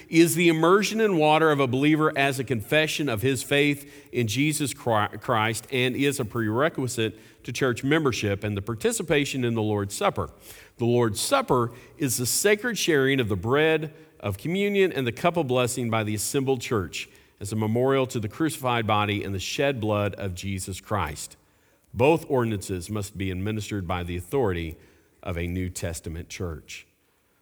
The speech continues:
This is what we as a group of churches believe, and there are some references that you can look up and, and find when it talks about that. But it is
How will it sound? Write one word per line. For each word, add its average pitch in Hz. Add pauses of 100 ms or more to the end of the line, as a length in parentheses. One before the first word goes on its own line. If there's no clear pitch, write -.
This 190
is 143
what 151
we 143
as 127
a 117
group 147
of 113
churches 110
believe, 95
and 104
there 110
are 110
some 107
references 107
that 104
you 101
can 95 (400)
look 131
up 120
and, 107
and 101
find 117
when 110
it 101
talks 107
about 95
that. 92 (460)
But 170
it 185
is 180